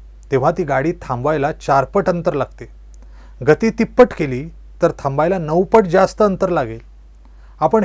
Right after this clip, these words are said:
हेच समीकरण आलेखावरून काढूया. आपल्याला माहिती आहे की रंगवलेल्या भागाचे क्षेत्रफळ म्हणजे प्रवास केलेले अंतर. समलंब चौकोनाचे क्षेत्रफळ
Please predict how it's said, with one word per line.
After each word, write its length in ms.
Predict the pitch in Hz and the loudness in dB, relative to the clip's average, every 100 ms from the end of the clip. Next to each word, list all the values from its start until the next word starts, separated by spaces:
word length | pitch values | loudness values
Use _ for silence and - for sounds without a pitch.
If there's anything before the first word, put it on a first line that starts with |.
| - | 2
हेच 240 | 190 220 - | 0 0 -4
समीकरण 460 | 143 127 123 151 - | -8 -6 -6 -8 -6
आलेखावरून 680 | 120 127 165 - 147 143 156 | -4 0 -2 -2 -4 -4 -6
काढूया. 400 | 131 110 110 104 - - - - - - - - - - - | -4 -4 -6 -12 -16 -20 -20 -20 -20 -20 -20 -20 -20 -12 0
आपल्याला 340 | 156 226 240 | 2 4 4
माहिती 380 | 214 196 208 156 | 4 2 0 -2
आहे 100 | 139 - - - - | -4 -10 -20 -20 0
की 120 | 202 | 2
रंगवलेल्या 800 | 156 139 151 185 226 220 208 214 | 4 2 4 4 6 6 6 4
भागाचे 480 | 170 131 143 143 - | 2 0 -2 0 -2
क्षेत्रफळ 720 | - - 147 - 180 - 110 107 - - - | -2 -4 -2 0 0 0 -4 -6 -14 -20 -12
म्हणजे 220 | 120 170 - - | -8 -6 -8 0
प्रवास 420 | 127 135 175 - | 4 6 4 0
केलेले 320 | 143 117 131 | -6 -6 -6
अंतर. 300 | 190 160 110 - - - - - - - - - | -6 -8 -10 -18 -20 -20 -20 -20 -20 -20 -20 -18
समलंब 540 | - - 160 226 254 254 | -4 2 6 6 8 6
चौकोनाचे 600 | 233 175 196 196 170 170 | 6 2 2 0 0 -4
क्षेत्रफळ 600 | - 147 147 147 123 120 | -4 -4 -2 -2 -2 -6